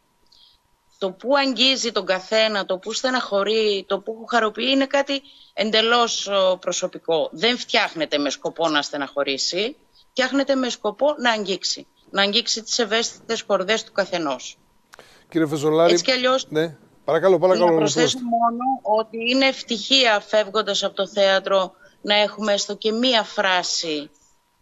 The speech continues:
Speaker 1: που κρατάμε στο μυαλό μας.
Speaker 2: Σίγουρα. Όταν θα πάρουμε ένα μήνυμα μαζί, ε, φε-, αποχωρώντας από το θέατρο, νομίζω ότι είναι το, το κέρδος. Ε, κύριε Φεζολάρη,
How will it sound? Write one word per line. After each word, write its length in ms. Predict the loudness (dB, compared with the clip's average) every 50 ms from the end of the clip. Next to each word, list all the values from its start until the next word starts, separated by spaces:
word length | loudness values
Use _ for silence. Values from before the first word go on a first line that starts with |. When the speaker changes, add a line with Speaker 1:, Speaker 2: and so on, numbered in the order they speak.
| _ _
Speaker 1:
που 100 | -18 -10
κρατάμε 520 | -4 0 0 0 2 2 0 0 0 0 -4
στο 180 | -8 -8 -8
μυαλό 400 | -8 -6 -6 -4 -2 -2 -2 -2
μας. 420 | -4 -6 -8 -8 -10 -10 -10 -12 -14 _ _ _ _ _ _ -20 -20 _ _ _ _ _ -12
Speaker 2:
Σίγουρα. 440 | -8 -4 -4 -2 -2 -2 -2 -4 -6 -12 -18 -20 -20 -20 -20 -20 -20 -14 _
Όταν 320 | -6 -4 -2 0 -2 0
θα 120 | 0 0
πάρουμε 340 | 2 4 4 4 4 2 0
ένα 140 | 0 -2 -2
μήνυμα 360 | -2 -2 -4 -4 -4 -4 -4
μαζί, 600 | -4 -4 -4 -6 -4 -2 -2 -2 -2 -4 -8 -14 -16 -12 -10 -10 -8
ε, 20 | -8
φε-, 220 | -6 -4 -2 -2 -2
αποχωρώντας 680 | -2 -4 -4 -6 -4 -4 -4 -4 -4 -4 -4 -4 -4 -4
από 540 | -4 -6 -6 -8 -10 -8 -6 -6 -6 -6 -8 -8
το 100 | -10 -6
θέατρο, 340 | -4 -4 -4 -2 -4 -6
νομίζω 340 | -8 -8 -8 -8 -6 -6 -6
ότι 340 | -6 -6 -8 -8 -8 -8 -8 -10
είναι 220 | -10 -8 -8 -8
το, 360 | -8 -8 -8 -6 -8 -10 -12 -14 _ _ _ _ _ _ _ _ _
το 120 | -8 -8
κέρδος. 500 | -6 -2 0 0 0 -2 -6 -12 -16 -18 -20 -20 -20 -20 -20 -20 -14 -8
Ε, 300 | -6 -4 -4 -4 -4 -6 -8 -4
κύριε 180 | 0 2 2 2
Φεζολάρη, 720 | 2 0 0 0 2 4 4 6 6 4 2 0 -4 -16